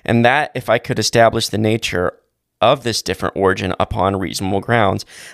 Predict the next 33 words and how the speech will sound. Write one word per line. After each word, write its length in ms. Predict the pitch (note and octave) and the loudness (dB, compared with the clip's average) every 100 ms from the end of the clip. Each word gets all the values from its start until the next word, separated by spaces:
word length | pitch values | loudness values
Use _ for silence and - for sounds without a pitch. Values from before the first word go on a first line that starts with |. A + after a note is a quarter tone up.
| - | -2
I 120 | A#2+ | 2
might 260 | B2 D#3 - | 4 2 2
at 80 | |
the 80 | - | 0
same 340 | A#2 - B2 A#2 | -2 2 2 2
time 540 | - D3+ C#3+ G2 G2+ - - - | 0 2 2 2 -2 -8 -20 -6
afford 360 | A#2+ C#3 C#3+ | -2 4 4
a 60 | A#2+ | 4
reasonable 540 | A2+ G3+ A#3 D3+ A#2+ | 2 0 2 4 6
explanation 880 | F#2 G#2+ - G2+ G2 G2 - G2 A2+ - - - - | 4 2 -2 -2 0 -2 -2 -2 -4 -6 -20 -12 0
at 180 | A2 | 0
once 320 | G2+ C3+ C#3+ - | 2 2 2 0
of 80 | |
the 120 | A#2 G#2+ | -2 2
origin 680 | A2+ A2+ A2+ A2 G#2+ A#2 - | 4 4 4 0 2 0 -4
and 320 | - A2 G#2+ G2+ | -2 0 0 0
the 200 | F#2+ - | 0 0
primordial 840 | - G#2+ A2+ A2+ C3+ D3 B2+ A2 | -4 0 2 4 4 4 4 4
variations 640 | G#2+ G#2+ D#2 G2+ - G2+ | 2 0 -2 -4 -6 -6
of 240 | - G#2+ G2+ | -2 -4 0
life. 460 | B2 G2+ - - _ _ _ _ | 0 0 -4 -20 _ _ _ _
I'm 100 | - | -2
gonna 140 | C3 | -2
pause 340 | - - C3 B2+ | -2 -2 -2 -2
right 160 | G#2 | -6
there 180 | - B2+ | -2 -4
too. 320 | - G#2+ B2+ E3+ _ _ _ _ _ | -4 -4 -4 -6 _ _ _ _ _
Um, 360 | - C3+ A2+ A2+ | 2 2 2 0
with 180 | E3+ | 0
this 160 | - D3+ | 0 -2
being 200 | - D#3+ | -2 -2
in 120 | C#3 | 0
Madagascar, 960 | C3+ C#3 A2+ E2 D#3+ G3+ - - G1+ | 0 0 0 2 0 0 -6 -6 -8